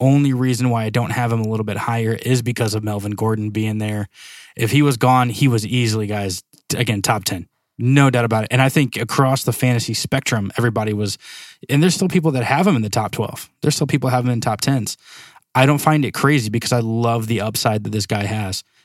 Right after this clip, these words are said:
It's so freaking good, especially in this offense. I just, I'm a little bit more concerned about Melvin Gordon than it seems some other people are.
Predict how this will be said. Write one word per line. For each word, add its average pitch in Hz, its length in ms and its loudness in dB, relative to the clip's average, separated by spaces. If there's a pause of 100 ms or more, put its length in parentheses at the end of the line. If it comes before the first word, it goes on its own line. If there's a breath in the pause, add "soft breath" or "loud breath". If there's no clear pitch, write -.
It's 123 220 0
so 120 580 2
freaking 107 540 -2
good, 110 380 0 (300 loud breath)
especially 127 420 2
in 110 60 0
this 107 160 -2
offense. 113 640 -2 (1800)
I 135 60 2
just, 127 260 0 (580)
I'm 135 220 4
a 131 40 2
little 123 180 -2
bit 117 100 2
more 113 140 0
concerned 110 360 0
about 104 240 0
Melvin 107 280 0
Gordon 104 320 0
than 104 100 -2
it 104 80 -6
seems 104 260 -2
some 110 120 0
other 101 120 -2
people 98 240 -6
are. - 160 -6